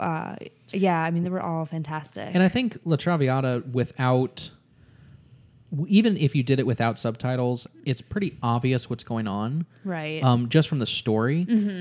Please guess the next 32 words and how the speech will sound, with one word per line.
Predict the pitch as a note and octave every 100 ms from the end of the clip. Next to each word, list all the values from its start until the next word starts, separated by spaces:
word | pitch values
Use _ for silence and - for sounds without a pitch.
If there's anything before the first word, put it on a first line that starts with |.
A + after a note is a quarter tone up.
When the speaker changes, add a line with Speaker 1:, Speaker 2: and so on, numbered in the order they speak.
| E3+
Speaker 2:
And | E3
I | F3+
thought | A#3+ A#3 -
Coronation | - F3+ E3 -
of | C#3+
Pompeia | B2+ B2+ B2+
was | A#2+ G#2+ - - _ _ _ _ _ -
like | C3+ D#3 F3
that | E3 D3+
as | A#2 A2+
well, | A2+ A#2 B2
but | B2 A2+ - _
not | B2 A#2+ A2+ -
to |
the | A#2
degree | G#2 - A2
La | G#2 F2+
Traviata | - E2 - F2+ -
was. | - B2+ E3 - - - - _ _ -
Speaker 1:
Yeah, | G#3 E3+ D#3+ D#3+ D#3
that's | F#3 F3+
true. | - - D#3 D#3 D#3 - _ _ _
It | A3
was, | A3 B3
uh, | G3 C#4+
I | - G#3+ G#3
mean, | A3 A3
yeah, | G#3 F3
C-, | - - -
Coronation | A#3 A#3+ A#3+
of |
Pompeia, | A3+ D#3+ F#3 F#3 F3+ F3 D#3+